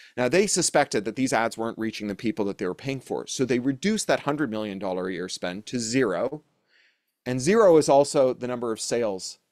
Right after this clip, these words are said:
that, uh, they lost as a result. Their sales remained static even after they zeroed out that hundred million dollar spend. So to a first approximation, that hundred million dollars just disappeared. None of the people that were, wanted to,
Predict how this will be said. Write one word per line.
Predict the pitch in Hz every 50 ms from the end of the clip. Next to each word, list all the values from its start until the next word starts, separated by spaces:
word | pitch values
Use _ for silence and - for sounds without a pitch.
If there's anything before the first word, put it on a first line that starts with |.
| _ -
that, | 113 104 98 95 - _
uh, | 107 107 98 87
they | 90 107 107
lost | 104 101 95 92 85 90 - - -
as | - 87
a | 85
result. | 80 87 85 92 85 65 - _ _ _ _ -
Their | 98
sales | 101 - - 131 127 123 123 104
remained | 113 107 101 98 101 101 95 - _ _ _ _
static | - - - - - 151 160 170 117 92 76 - - _ _ _ _ _ _ -
even | 139 135 123 135 117
after | 113 107 107 - - - 101 95
they | 95 98 95
zeroed | 87 101 101 92 95 92
out | 92 90 -
that | 92 92 92
hundred | 95 92 92 92
million | 92 92 95 95 90 90 98
dollar | - 78 76 - -
spend. | - - - - 50 50 -
So | - - 113 110 107 - - - _
to | - 151
a | 139
first | - - 170 160 -
approximation, | 147 - 139 123 120 - - 113 110 110 101 - - 98 98 98 - _ _ _ _ _ _ _
that | - 135 139 131
hundred | 156 151 135 127 123
million | 131 123 117 107 104
dollars | 107 101 101 98 95 -
just | - - - -
disappeared. | 98 - - 90 - - - - - - - - _ _
None | - 107 110 104 104
of | 95
the | 98 90
people | 107 98 - - 73
that | 71 71
were, | 87 -
wanted | - 92 101 98 92 90 -
to, | 101 80 95 85 -